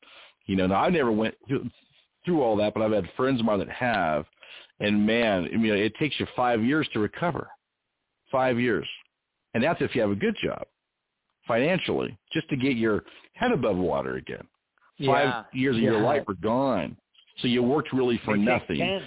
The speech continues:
Speaker 1: You worked for Uncle Sam,
Speaker 2: Yeah.
Speaker 1: and you worked for her divorce attorney, and now you've got child support to pay. This is reality for a lot of people that are listening to the, to the show. Not everything is rosy out there, and I try to be very objective. We'll talk about both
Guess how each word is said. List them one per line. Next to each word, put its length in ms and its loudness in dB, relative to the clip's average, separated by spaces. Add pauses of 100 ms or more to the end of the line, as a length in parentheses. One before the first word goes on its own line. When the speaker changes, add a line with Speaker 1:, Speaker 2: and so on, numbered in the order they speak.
(160)
Speaker 1:
You 120 2
worked 240 0
for 160 0
Uncle 340 0 (140)
Sam, 480 0
Speaker 2:
Yeah. 240 -2 (120)
Speaker 1:
and 180 0
you 80 2
worked 260 0
for 140 -2
her 120 0
divorce 440 0
attorney, 640 0 (360)
and 120 2
now 140 0
you've 160 0
got 200 0
child 360 0
support 420 -4
to 80 -10
pay. 240 0
This 220 0
is 140 -4
reality 640 0
for 140 0
a 40 2
lot 200 2
of 80 -4
people 360 -2
that 60 2
are 80 2
listening 300 0
to 100 -6
the, 160 0 (100)
to 140 -2
the 80 -2 (100)
show. 380 0 (380)
Not 120 2
everything 380 2
is 100 2
rosy 600 0
out 260 -2
there, 220 -2
and 80 0
I 120 0 (120)
try 160 0
to 100 0
be 240 2
very 260 2
objective. 640 -2 (320)
We'll 180 -2
talk 280 -2
about 320 0
both 240 0